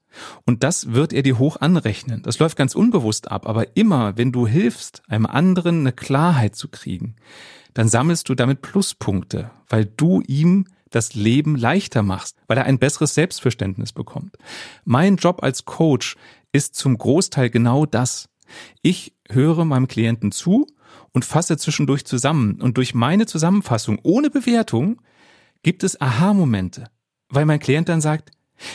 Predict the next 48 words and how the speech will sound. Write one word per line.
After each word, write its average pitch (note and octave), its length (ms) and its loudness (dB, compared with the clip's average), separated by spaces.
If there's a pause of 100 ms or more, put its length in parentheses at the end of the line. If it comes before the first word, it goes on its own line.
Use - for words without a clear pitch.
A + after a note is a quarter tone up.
„Ja, B2+ 140 2
stimmt, G#3 320 0
ja, A3+ 160 2
genau, G#3+ 300 2
ja, G3+ 200 2
so C#3+ 140 0
kann - 140 -2
man G3+ 100 2
das G3 100 -2
auch C4+ 180 -4
sagen. G#2 300 -4
Ja, F#3 260 2
genau D#3+ 240 0
so G3+ 120 -4
ist - 180 -6
es.“ - 320 -12
Oder A3 160 4
er F3 80 2
sagt E3 200 0
vielleicht, F3 340 -2 (500)
„Ja, F#3+ 160 4
nee, G3 140 4
so E3+ 100 2
ganz G3+ 240 2
ist F#3+ 160 -6
es F3+ 120 -4
nicht.“ A#3 320 0
Und C3+ 80 -2
dann C#3+ 120 2
reden E3 320 0
wir B2 120 0
drüber A2+ 440 -2 (460)
und C#3+ 180 0 (140)
dann F#3+ 320 0
kann D3+ 180 0
er F#3+ 300 0
für - 180 -2
sich D3+ 300 -2
seine C#3 220 2
Gedanken C#3+ 580 2
noch D#3 220 0
besser D3 340 -2
sortieren C3 400 0
und A2 100 0
noch C#3+ 220 0
mehr C3+ 140 0
schärfen. C#3 560 -4 (160)
Dadurch E3+ 560 0